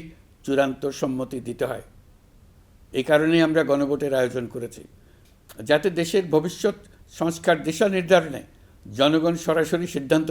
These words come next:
দিতে পারেন। এই গণভোট হবে বাংলাদেশের ইতিহাসে নতুন মাইলফলক। এখানে আপনাদের প্রতিটি ভোট আগামী দিনের ব্যবস্থার ভিত্তি স্থাপন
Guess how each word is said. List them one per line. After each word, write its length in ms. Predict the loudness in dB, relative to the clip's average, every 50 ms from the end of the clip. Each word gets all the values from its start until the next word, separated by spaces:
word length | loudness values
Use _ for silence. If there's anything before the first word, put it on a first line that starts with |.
| -2 -4
দিতে 160 | -4 -4 -4 -6
পারেন। 240 | -6 -6 -8 -12 -18 -20 _ _ -20 _ _ _ _ _ _ _ -20 _ _ _ _ _
এই 120 | -4 -4 -2
গণভোট 400 | 0 2 2 4 4 4 2 2 0
হবে 160 | 2 2 2
বাংলাদেশের 560 | 2 2 -2 0 -2 -2 -2 -4 0 0 -2 -2
ইতিহাসে 400 | -2 -4 -2 -2 -2 0 -2 -4 0 0 -2
নতুন 240 | 0 0 0 0 2 2
মাইলফলক। 440 | 2 2 2 2 -2 -4 -4 -4 -10 -14 _ _ _ -20 -20 _ _ -20 -20 _ _ -20 -20 -20 -20 _ _ -8
এখানে 320 | -8 -2 -2 0 0 0 -2 -4 -6 -14 -20 _ _ _ _ _ -4
আপনাদের 460 | -4 -4 -2 -2 -4 2 2 2 0 2
প্রতিটি 360 | -4 -4 -4 -4 -4 -4 -2
ভোট 240 | 0 0 0 0 -4 -10 -20 _ -20 -20 _ _ -4 0
আগামী 240 | 0 2 2 2 0
দিনের 320 | 0 0 0 0 -2 -2 -2 -2 -2
ব্যবস্থার 420 | -2 -2 -2 -6 -4 -4 -6 -6 -6 -10 -20 _ -20 -8 -2
ভিত্তি 320 | -2 -2 -2 -2 -4 -4 -4
স্থাপন 380 | -4 0 0 0 0 0 -4